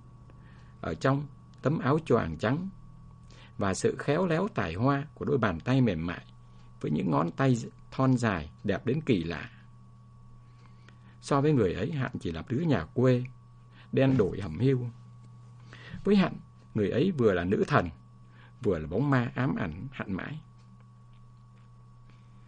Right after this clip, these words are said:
"Chị chưa thể về được," người ấy nói, và cầm cổ tay Hạnh xem mặt. "Nhịp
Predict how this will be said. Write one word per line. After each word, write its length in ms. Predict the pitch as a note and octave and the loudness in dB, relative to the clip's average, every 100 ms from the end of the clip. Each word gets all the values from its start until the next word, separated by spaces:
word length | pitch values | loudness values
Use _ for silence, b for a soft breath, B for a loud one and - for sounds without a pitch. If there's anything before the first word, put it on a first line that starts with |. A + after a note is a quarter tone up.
| - - | -14 -6
"Chị 120 | - | -2
chưa 120 | C#3 | 0
thể 200 | C3+ F#2+ | 0 0
về 180 | E2 F2+ | -2 -2
được," 200 | E2 E2 - - - - | -4 -10 -16 -20 -12 -8
người 160 | E2+ | -8
ấy 160 | - C#3 | -2 0
nói, 320 | B2 C#3 F3 - B B B B - | 0 0 -6 -14 B B B B -6
và 100 | G#2+ | 0
cầm 300 | A2 G2+ F#2 | 2 2 0
cổ 220 | E2 E2 | -2 0
tay 220 | B2+ C#3+ | 0 2
Hạnh 160 | B2 - - | 0 -4 -12
xem 260 | - C3+ B2 | -6 0 0
mặt. 100 | E2+ - - - - - - - - B B B B | 0 -10 -20 -20 -20 -20 -20 -20 -20 B B B B
"Nhịp 140 | G2+ | -6